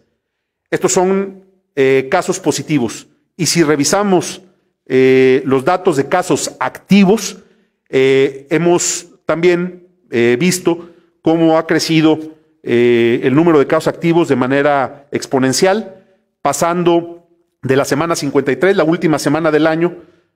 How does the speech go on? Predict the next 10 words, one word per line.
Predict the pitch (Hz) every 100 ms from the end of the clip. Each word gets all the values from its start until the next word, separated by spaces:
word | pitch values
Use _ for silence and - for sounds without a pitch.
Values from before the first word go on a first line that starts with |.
| _
terminamos | - 131 147 160 160
esa | 160
semana | 160 147 156 160
con | - 135
cuatro | 143 139 - 143
mil | 180 208
setecientos | 202 170 - 139 - 180 185 185 180
ochenta | 131 139 123
y | 127
cuatro, | 175 185 233 247